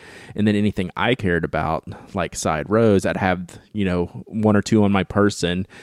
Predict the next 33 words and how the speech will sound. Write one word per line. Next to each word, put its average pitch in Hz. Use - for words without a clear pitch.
and 101
then 101
I'd 90
have 92
a 90
pen 110
case 90
that 90
I 90
would 87
take 87
in 87
and 85
out 82
of 82
my 82
backpack, 80
and 92
then 87
I'd 82
probably 87
have 80
another 78
pen 67
case -
I'd 156
take -
in -
and -
out 87
of 90
my -
backpack -